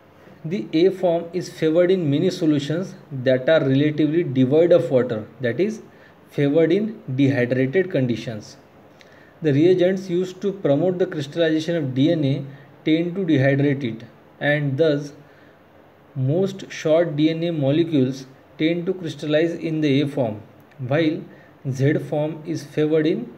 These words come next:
relatively high ionic con-, ionic strength solution, whereas the usual B form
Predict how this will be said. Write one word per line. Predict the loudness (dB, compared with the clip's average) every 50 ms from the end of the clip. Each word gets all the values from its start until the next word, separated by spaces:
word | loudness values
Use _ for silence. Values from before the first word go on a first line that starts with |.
| -20 -20 -20 -20 -20 -10 -4
relatively | 0 2 2 2 2 0 0 0 -2 -2 0 0 0 -2 -2
high | -4 -6 -4 -2 -2 -2 -2
ionic | -4 -6 -4 -4 -4 -4 -6 -4
con-, | -2 -2 -2 -2 -4 -6 -10 -10
ionic | -6 -4 -4 -4 -4 -6 -8
strength | -10 -16 -14 -6 -2 0 0 0 0 -2
solution, | -2 -2 -2 -2 -4 -6 -8 -10 -12 -12 -18 -20 -20 -20 -20 -20 _ -20 -20 _ _ _ -20 -20 -20 -20 -10
whereas | -4 0 2 2 4 4 2 0 -2 -6 -14 -20 -20 -20 -20 -20 -20 -20 -16 -10
the | -6 -6
usual | -6 -4 -2 0 0 0 0 0 -2 -2 -2 -2
B | -4 -6 -6 -4 -2 -2 -2 -4
form | -4 -4 -2 -2 -2 -4 -6 -8